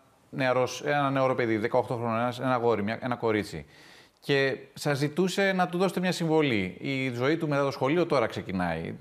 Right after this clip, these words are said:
Ξεκινάει μετά τις πανελλήνιες εξετάσεις που θα δώσει.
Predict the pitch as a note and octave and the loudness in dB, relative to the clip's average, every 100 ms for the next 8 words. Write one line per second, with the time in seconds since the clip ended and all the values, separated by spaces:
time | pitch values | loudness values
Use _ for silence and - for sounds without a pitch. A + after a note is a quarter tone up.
0 | - A#2+ A#2+ A#2+ C#3 C3+ C3 C3 A#2+ A#2 | -10 -8 -6 -4 0 0 0 -2 0 0
1 | A#2+ A2 - A2+ A2 - - G2+ G2 - | -4 -6 -4 -2 -2 -4 -2 0 0 -2
2 | D#2+ | -8